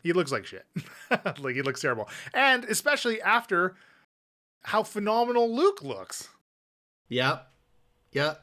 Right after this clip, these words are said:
Speaker 2: Luke looked great. I mean, it's a little weird when he talks sometimes. It, it goes back to the uncanny valley, but when he doesn't talk, like,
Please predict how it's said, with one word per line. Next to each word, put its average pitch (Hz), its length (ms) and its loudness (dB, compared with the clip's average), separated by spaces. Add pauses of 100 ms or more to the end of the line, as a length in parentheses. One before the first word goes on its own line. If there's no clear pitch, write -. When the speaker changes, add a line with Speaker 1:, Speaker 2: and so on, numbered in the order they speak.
Speaker 2:
Luke 156 280 -4
looked 202 220 6
great. 143 400 2 (480)
I 208 60 6
mean, 214 300 8 (100)
it's 262 500 -2
a 262 60 0
little 262 340 6
weird 262 360 4
when 247 120 0
he 233 100 2
talks 175 380 4
sometimes. 160 680 0
It, 147 160 2
it 131 140 -4
goes 139 400 0
back 120 360 -2
to 135 100 -4
the 117 160 -4
uncanny 113 540 -6
valley, 98 380 -4
but 120 280 -4 (380)
when 156 180 0
he 156 240 -6
doesn't 151 680 0
talk, 175 480 -2 (420)
like, 131 360 0